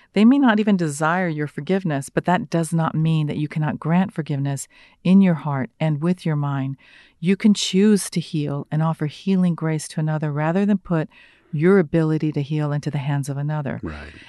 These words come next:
Speaker 1: And this really makes a lot of sense. I mean, this awareness, perspective, and decision empowers you and puts the decision into your hands. And the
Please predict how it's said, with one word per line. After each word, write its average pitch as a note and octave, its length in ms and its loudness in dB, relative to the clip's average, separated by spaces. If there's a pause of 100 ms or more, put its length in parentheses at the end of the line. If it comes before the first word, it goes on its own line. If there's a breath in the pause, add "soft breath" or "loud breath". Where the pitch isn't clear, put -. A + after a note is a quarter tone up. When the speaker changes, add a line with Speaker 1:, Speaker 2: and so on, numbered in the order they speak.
Speaker 1:
And G3+ 140 10
this B3+ 180 6
really B3+ 180 6
makes F#3+ 260 4
a E3 40 0
lot D#3+ 200 0
of D3+ 60 -2
sense. - 520 -4
I D#3+ 60 0
mean, D#3+ 180 2
this G3 220 2
awareness, F3 580 2
perspective, D#3+ 840 -4
and C#3 160 -4 (320 soft breath)
decision F3+ 480 2
empowers E3 520 -2
you D#3+ 200 -2
and D3 120 -4
puts - 220 -4
the D#3+ 100 -6
decision D#3 480 -2
into D3+ 240 -4
your G3+ 280 2
hands. - 500 -4 (460 loud breath)
And F3+ 160 4
the - 100 -2